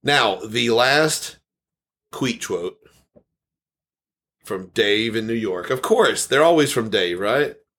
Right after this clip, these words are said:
Thankful. I'm very thankful for Dave and his tweet quotes. Uh, he said, "Hashtag Waffle Zone." <laughs> On this week's Waffle Zone,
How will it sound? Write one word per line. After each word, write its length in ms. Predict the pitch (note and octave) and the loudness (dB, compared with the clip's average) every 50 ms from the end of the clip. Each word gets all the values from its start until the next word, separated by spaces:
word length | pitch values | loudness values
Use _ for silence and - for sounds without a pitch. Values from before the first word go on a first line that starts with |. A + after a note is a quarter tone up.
| _ _ _ _ _ _ _ | _ _ _ _ _ _ _
Thankful. 400 | - C#3 D#3 D3+ - - A2+ G2 | 0 0 0 0 -2 -4 -4 -4
I'm 80 | G2+ | -2
very 200 | G2+ A#2+ C3+ C#3+ | 0 0 0 2
thankful 340 | C#3 C#3 C3 C3+ C3 B2+ A#2+ | 2 0 0 0 -2 -4 -4
for 120 | A2+ A2+ G#2+ | -4 -4 -4
Dave 320 | F#2 G2+ G#2+ A2 A2 G#2 | -2 0 0 0 0 -2
and 80 | G#2 G2+ | -4 -8
his 140 | F#2 F2 | -10 -12
tweet 300 | - - G#2 G2+ F#2 - | -12 -10 -10 -10 -10 -12
quotes. 400 | - G2 E2 E2 E2 - - - - _ _ _ _ _ _ _ _ _ _ _ _ _ - | -14 -14 -14 -14 -16 -20 -20 -20 -20 _ _ _ _ _ _ _ _ _ _ _ _ _ -8
Uh, 380 | F2 F#2+ F#2+ F#2 F#2 F#2 F2 - - _ _ _ | -4 -2 0 0 0 -2 -4 -6 -14 _ _ _
he 120 | B2+ C#3+ C#3 | -6 -6 -2
said, 520 | - - C#3 A#2+ G#2 F2+ F2 E2+ E2 - _ _ _ _ _ _ _ _ _ - | 0 2 2 2 0 -2 -4 -8 -14 -20 _ _ _ _ _ _ _ _ _ -6
"Hashtag 920 | - A#2+ C#3+ D#3+ E3 D#3 - - - - C3+ A#2+ G#2 G#2+ G#2+ A2+ G#2 G2+ | -2 0 2 2 2 2 0 -2 -4 -2 -2 0 0 2 0 0 -2 -2
Waffle 480 | F#2+ G2 A2+ B2 A#2 - A2+ G#2 G#2 G2 | -2 0 0 0 0 0 -2 -4 -4 -6
Zone." 500 | F#2 F#2+ F2+ F2 F2 F2 F2 E2+ E2+ - - | -6 -8 -10 -10 -12 -14 -18 -20 -20 -20 -20
<laughs> 1500 | - - - - - - - _ _ _ _ _ _ _ _ _ _ _ _ _ _ _ _ _ _ _ _ _ _ - | -20 -18 -18 -20 -20 -20 -20 _ _ _ _ _ _ _ _ _ _ _ _ _ _ _ _ _ _ _ _ _ _ -4
On 220 | B2 C3+ C3+ C#3+ | -2 -2 0 2
this 220 | D#3+ F#3+ G3 F#3+ - | 2 2 2 2 2
week's 280 | E3 E3+ D#3+ C#3+ - | 0 0 0 0 -2
Waffle 420 | B2+ A#2+ A2+ G#2 F#2+ - - G2+ F#2 | 0 0 2 0 0 -2 -6 -6 -4
Zone, 400 | F2+ F2+ F2+ F#2 G2+ A#2+ B2+ | -4 -6 -6 -6 -8 -10 -14